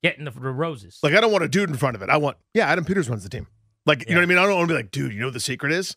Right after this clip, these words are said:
Speaker 2: I don't want a secret. I want, I want that guy.
Speaker 1: But I do wonder, just from the standpoint, the reason I bring up the
Speaker 2: Mm-hmm.
Speaker 1: crowd and all that, I, he was there.
Speaker 2: Yeah.
Speaker 1: You know, he's watching it. How much does that stuff matter and resonate? But you're right. There's just probably other more important things, like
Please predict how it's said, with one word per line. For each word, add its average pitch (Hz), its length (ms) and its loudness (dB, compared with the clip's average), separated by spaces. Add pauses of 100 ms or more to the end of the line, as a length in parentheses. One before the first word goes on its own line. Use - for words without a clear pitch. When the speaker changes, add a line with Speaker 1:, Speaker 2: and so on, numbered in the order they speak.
(160)
Speaker 2:
I 151 60 2
don't 254 80 4
want 285 100 2
a - 40 2
secret. 117 300 -4
I 131 80 6
want, 160 240 0
I 160 100 2
want 156 220 0
that 135 160 2
guy. 101 200 -6
Speaker 1:
But 208 200 2
I 220 80 -2
do 254 140 -8
wonder, 190 520 -4
just 156 240 -8
from 180 200 -4
the 143 100 -4
standpoint, 175 580 -6
the 139 60 -8
reason 160 240 -6
I 147 40 -4
bring 139 220 -8
up 131 140 -10
the - 80 -12
Speaker 2:
Mm-hmm. 127 80 -2
Speaker 1:
crowd 123 380 -2
and 117 100 -10
all 113 160 -6
that, 113 280 -6 (640)
I, 131 100 2 (360)
he 185 180 -2
was 220 180 -6
there. 156 320 -6 (200)
Speaker 2:
Yeah. 117 120 -4
Speaker 1:
You 151 40 -2
know, 151 60 -4
he's 156 280 -6
watching 160 440 -6
it. 95 120 -18 (520)
How 196 200 -2
much 180 480 -6
does 147 200 -6
that 139 220 -4
stuff 135 320 -8
matter 127 380 -4
and 120 100 -10
resonate? 117 440 -8 (280)
But - 160 -4
you're 220 100 -2
right. 233 180 -6
There's 175 160 -8
just - 160 -14
probably 147 380 -4
other 127 200 -6
more 120 160 -6
important 107 360 -8
things, 98 380 -12 (300)
like 123 220 -4